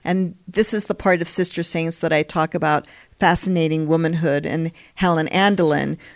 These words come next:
who provides, uh, a view of femininity, which is not promoted or supported necessarily by church leaders,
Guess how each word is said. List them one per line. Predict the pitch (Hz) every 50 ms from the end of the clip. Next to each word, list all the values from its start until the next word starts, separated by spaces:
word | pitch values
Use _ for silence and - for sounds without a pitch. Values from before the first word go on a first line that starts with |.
| -
who | - - 240 226
provides, | - - - 220 190 175 170 190 180 180 175 175 180 175 - - - - - - - - - _ - 180
uh, | 175 170 -
a | 185 175
view | 170 190 214 208 202
of | 190 -
femininity, | - - 190 185 185 175 175 185 208 240 277 254 196 175 170 170
which | 175 180 185 185 -
is | 196 185 -
not | - 202 233 269 - - -
promoted | - 214 190 190 185 208 208 202 190 175 180
or | 170 160 160 165
supported | 165 - - 175 - - 196 185 180 175 165 160
necessarily | 170 170 170 - - 156 - - 185 208 233 220 190 170
by | 165 185 160 156 151
church | 151 - - - 294 - - - -
leaders, | 190 175 156 165 160 156 -